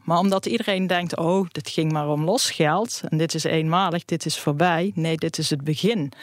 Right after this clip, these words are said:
Want dan is mijn vraag altijd van...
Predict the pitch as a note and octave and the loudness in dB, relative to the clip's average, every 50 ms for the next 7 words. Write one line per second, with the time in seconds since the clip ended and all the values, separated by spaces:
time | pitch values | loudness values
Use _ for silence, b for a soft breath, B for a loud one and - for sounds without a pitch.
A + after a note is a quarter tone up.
0 | B B B B B B B D#3+ D#3 D#3+ F3+ G#3 A3+ B3 C4 - - - - B | B B B B B B B -2 2 2 2 4 2 0 0 -2 -6 -8 -10 B
1 | B B B B B B B B - F3 E3+ E3 E3 - E3 D#3 - F3 F3 G#3+ | B B B B B B B B 2 4 4 4 2 0 0 0 2 2 2 2
2 | B3 B3 - - - D#3+ D3+ D#3+ - - - D#3 D3+ D#3 - - D3+ - - - | 2 0 0 0 0 0 0 0 -2 -4 -4 -2 -2 -2 -2 -2 -4 -4 -2 0
3 | D3 C#3+ D3+ F#3 A3 A3+ | 2 2 2 2 2 0